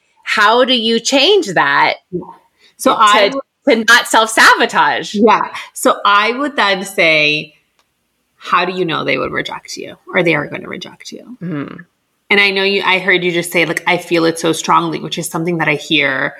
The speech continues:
Speaker 2: often. And even for myself, there may be moments where I'm like, "Oh,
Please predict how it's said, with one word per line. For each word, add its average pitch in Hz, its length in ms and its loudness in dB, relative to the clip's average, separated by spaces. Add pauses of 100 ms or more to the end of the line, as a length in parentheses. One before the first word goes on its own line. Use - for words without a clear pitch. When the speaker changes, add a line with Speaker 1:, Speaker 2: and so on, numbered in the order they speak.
(240)
Speaker 2:
often. 262 400 2
And 165 160 0
even 196 220 0
for 214 140 0
myself, 175 400 2
there 160 120 0
may 160 160 -2
be 170 120 4
moments 160 420 -2
where 160 100 0
I'm 156 60 -6
like, 160 240 -8
"Oh, - 60 -8